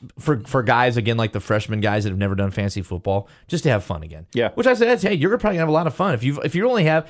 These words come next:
Speaker 1: which actually, now that I'm talking about it, if I've only got, like, ten total guys on my team, that's pretty cool. You know, I mean, I like that <laughs> instead of having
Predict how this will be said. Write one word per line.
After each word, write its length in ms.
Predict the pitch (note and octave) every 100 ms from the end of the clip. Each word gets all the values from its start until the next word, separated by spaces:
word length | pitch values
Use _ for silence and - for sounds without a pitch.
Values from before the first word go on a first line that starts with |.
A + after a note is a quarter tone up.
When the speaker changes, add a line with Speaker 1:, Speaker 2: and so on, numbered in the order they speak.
| -
Speaker 1:
which 160 | E3 E3+
actually, 540 | G3+ - E3+ D#3 D3 - _
now 140 | C#3 G3
that 100 | F3+
I'm 100 | B2+
talking 300 | C3 D#3 D#3
about 280 | G2 F2+ F#2
it, 100 | - - -
if 120 | E3
I've 140 | C4
only 160 | B3+ C3+
got, 180 | D3+ B2+
like, 180 | G2 -
ten 280 | C3+ C#3+
total 280 | C3+ C3 B2
guys 280 | A2 G#2+ A#2+
on 80 | A2
my 120 | F#2+
team, 360 | - G2+ G#2+ A#2+ _ -
that's 360 | A4+ B4+ - -
pretty 220 | A#4+ -
cool. 440 | - A#3 - - D3
You 100 | D#3
know, 140 | G3+
I 60 | G3
mean, 260 | E3 D3+
I 80 | -
like 300 | F3 G3+ -
that 300 | - F#2 B2+
<laughs> 0 |
instead 280 | F3+ C#3+ D3
of 60 | C#3
having 260 | C#3+ B2